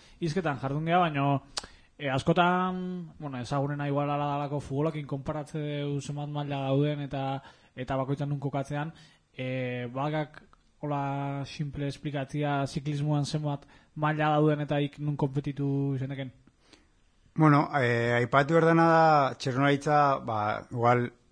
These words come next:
Speaker 2: errezina konparatzeko, ez, futbol munduakin, ba, txirrindularitza mundu mailako kirola dela eta liga internazional bat dela, ez? Eta kultura deitze zaio horrei. Eta hor bakarri daude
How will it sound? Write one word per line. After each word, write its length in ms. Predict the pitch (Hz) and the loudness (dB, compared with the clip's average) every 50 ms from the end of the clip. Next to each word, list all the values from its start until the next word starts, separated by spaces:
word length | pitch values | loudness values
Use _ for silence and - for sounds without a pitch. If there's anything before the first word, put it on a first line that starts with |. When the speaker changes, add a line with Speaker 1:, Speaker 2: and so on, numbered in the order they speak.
| _ _ - - | _ _ -14 -6
Speaker 2:
errezina 480 | - 131 127 131 131 - - 139 131 127 | -4 0 0 2 2 2 4 4 4 4
konparatzeko, 580 | - 131 131 139 135 135 135 123 135 123 127 131 | 4 4 6 6 6 4 4 2 2 2 2 2
ez, 100 | 139 - | 2 0
futbol 240 | - 131 135 135 135 | 0 2 4 6 6
munduakin, 580 | 139 135 139 139 135 131 120 135 139 139 147 147 - _ _ _ - - - _ _ _ - | 8 8 8 8 8 8 6 4 4 4 2 2 -2 _ _ _ -20 -20 -20 _ _ _ -6
ba, 140 | 139 131 123 | -4 -2 -2
txirrindularitza 480 | - 139 143 160 165 160 - 180 160 | 0 2 4 4 4 4 6 6 6
mundu 260 | 160 160 160 160 160 | 8 8 6 6 6
mailako 840 | 156 156 151 151 147 135 147 147 147 143 143 143 139 139 135 131 127 - | 8 8 8 8 8 8 8 8 10 10 8 8 8 8 6 4 2 2
kirola 320 | 147 135 147 147 143 139 139 | 4 6 8 10 10 10 10
dela 160 | 139 143 143 131 | 10 10 8 8
eta 160 | - 131 113 113 110 110 110 113 - | 6 4 2 4 4 4 2 2 2
liga 320 | 127 127 135 131 135 135 135 135 135 - - - | 2 2 4 8 8 10 10 8 6 2 -2 -4
internazional 600 | - 156 127 - 139 143 143 135 - 131 120 117 110 | -2 0 0 2 2 2 2 2 2 2 2 2 4
bat 140 | 107 107 117 | 4 4 4
dela, 200 | 110 107 107 117 135 | 4 4 2 2 2
ez? 220 | 139 131 - - - - | 0 0 -4 -8 -10 -8
Eta 180 | 117 107 113 | -4 -2 -2
kultura 460 | 110 113 117 113 113 - 127 127 123 127 | 0 0 -2 -2 -2 0 2 4 4 4
deitze 180 | 127 117 127 | 2 2 0
zaio 220 | 117 127 127 123 123 | 2 4 4 4 6
horrei. 320 | 123 117 117 113 110 107 - - - - - - - - - | 4 4 2 0 -2 -4 -8 -12 -20 -20 -20 -20 -20 -12 -8
Eta 260 | - 135 113 131 127 | -6 2 6 8 8
hor 100 | 135 135 | 8 8
bakarri 320 | 143 139 139 143 139 147 | 8 6 6 6 6 6
daude 300 | 143 139 135 139 143 147 | 6 6 6 6 6 6